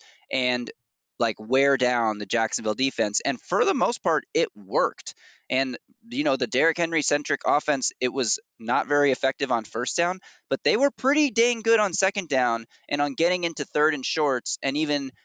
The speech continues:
you know, when they couldn't convert those third and shorts, getting to fourth and shorter and converting those. And they moved the ball so well. They scored on four straight possessions. Granted, three of those were field goals, but they did score on four straight possessions,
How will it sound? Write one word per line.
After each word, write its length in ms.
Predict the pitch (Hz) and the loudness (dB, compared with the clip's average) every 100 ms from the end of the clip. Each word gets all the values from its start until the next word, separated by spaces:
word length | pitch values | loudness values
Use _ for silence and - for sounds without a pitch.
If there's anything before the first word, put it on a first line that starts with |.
| _ | _
you 80 | 147 | -2
know, 140 | 143 | 0
when 100 | 143 | 2
they 80 | 131 | 0
couldn't 300 | - 147 127 | -2 -6 -6
convert 340 | 123 123 175 | -6 -2 0
those 160 | 151 135 | 0 0
third 180 | 147 135 | 0 -2
and 80 | |
shorts, 300 | 131 139 127 | -2 -2 -2
getting 240 | - 143 139 | -2 -2 -2
to 140 | 131 | -4
fourth 320 | - 156 143 | -2 0 2
and 120 | 104 117 | -2 -4
shorter 540 | - 170 170 135 131 | -4 -2 0 -2 -2
and 220 | 127 123 | -2 -4
converting 520 | 120 135 135 156 139 127 | -6 -4 -2 0 -2 0
those. 300 | 156 113 92 | 2 0 -2
And 140 | 113 - _ - | -8 -10 _ -4
they 140 | 170 | -4
moved 300 | 175 180 185 | 2 0 0
the 80 | 160 | 0
ball 180 | 143 135 | 0 0
so 240 | - 151 | 2 0
well. 220 | 143 160 | 2 0
They 100 | 135 | 2
scored 380 | 120 - 143 160 | 0 -2 -2 0
on 140 | 156 | 0
four 360 | 120 _ 131 147 | -2 _ -6 -4
straight 340 | - - 139 | -4 -2 -4
possessions. 540 | - 110 113 - 151 143 | -4 -2 -2 -2 -6 -4
Granted, 300 | 127 127 117 | -2 -2 -2
three 160 | 123 | -4
of 40 | 135 | 0
those 160 | 117 | -2
were 120 | 107 95 | -4 -8
field 300 | - 156 117 | -2 -2 0
goals, 200 | 110 117 | -6 -6
but 140 | - | -4
they 80 | 123 | -2
did 180 | 165 160 | -2 -4
score 360 | - - 147 | -6 -2 0
on 120 | 139 | 0
four 220 | 117 135 127 | -2 -4 -2
straight 240 | - 120 | -2 -4
possessions, 560 | 110 135 147 160 151 | -2 -2 -2 -6 -8